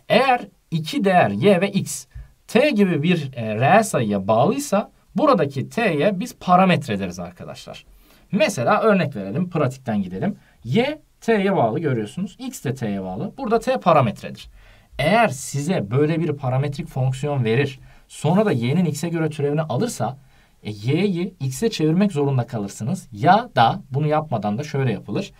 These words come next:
Y kime bağlı? Y t'ye bağlı. O yüzden y'nin t'ye göre türevini alırsınız. Bölü. X kime bağlı? O da t'ye bağlı. O zaman x'in de t'ye göre türevini alırsanız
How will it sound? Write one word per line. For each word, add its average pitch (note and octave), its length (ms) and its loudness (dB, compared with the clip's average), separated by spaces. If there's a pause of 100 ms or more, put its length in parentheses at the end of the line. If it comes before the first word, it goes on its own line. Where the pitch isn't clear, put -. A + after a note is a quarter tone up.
(220)
Y F#3 300 2
kime A#3 260 -2
bağlı? D#3 400 2 (520)
Y C#3+ 380 -4 (120)
t'ye D#3 320 2
bağlı. F2+ 280 -8
O E3 120 -2
yüzden F#3 340 0
y'nin F3 400 0
t'ye F3 260 -2
göre D3 220 0
türevini G2+ 320 -4
alırsınız. F#2 560 -8
Bölü. B2 520 2 (380)
X B3 260 -4
kime D3 280 0
bağlı? A2+ 440 0 (260)
O B3 140 4
da A3+ 100 4
t'ye G2 340 -6
bağlı. F#2 380 -8
O B2 100 -4
zaman E3 320 0
x'in C#3+ 360 -4
de C3 100 -4
t'ye A#2 280 -4
göre F#2 180 -8
türevini F#2 340 -8
alırsanız E3+ 540 -4